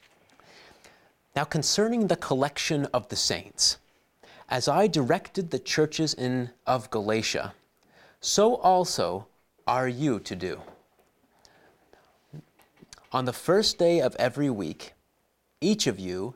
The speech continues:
is to put something aside and store it up, as he may prosper, so that there will be n-, no collecting when I come. And when I arrive,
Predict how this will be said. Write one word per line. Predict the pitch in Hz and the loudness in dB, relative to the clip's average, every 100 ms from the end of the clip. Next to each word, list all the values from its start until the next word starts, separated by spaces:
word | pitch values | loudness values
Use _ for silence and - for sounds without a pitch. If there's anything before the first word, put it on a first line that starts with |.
| - | -10
is | 113 - | -8 -6
to | - | -8
put | - 196 - | -4 -2 0
something | - 151 151 139 139 | 0 -2 -4 -6 -6
aside | - - - 107 90 92 - | -8 -6 -4 -2 -2 -6 -8
and | 104 101 | -10 -10
store | - 135 123 110 | -8 -4 -2 0
it | 101 | -2
up, | 87 - - _ _ _ _ _ _ _ _ _ - _ _ - | -2 -4 -16 _ _ _ _ _ _ _ _ _ -20 _ _ -8
as | 117 - | -4 -4
he | 113 | -4
may | 95 | -6
prosper, | 92 - 139 - - 71 - _ _ _ _ - - - | -6 -4 -4 -6 -12 -16 -18 _ _ _ _ -20 -16 -2
so | 147 | 2
that | 131 127 | 2 2
there | 120 151 | 2 2
will | 156 | 2
be | 135 139 | 2 2
n-, | 135 131 - | 2 -2 -4
no | 135 147 180 | 0 2 2
collecting | - 160 165 165 - 92 95 | 0 -4 -4 -4 -10 -8 -4
when | 95 | -4
I | 98 | -4
come. | 117 98 95 87 _ _ _ _ _ _ _ - - | -4 -6 -6 -18 _ _ _ _ _ _ _ -20 -12
And | 120 117 | -6 -2
when | 143 | 0
I | 202 214 | 0 0
arrive, | 165 143 139 92 - 104 | 2 2 2 0 -6 -12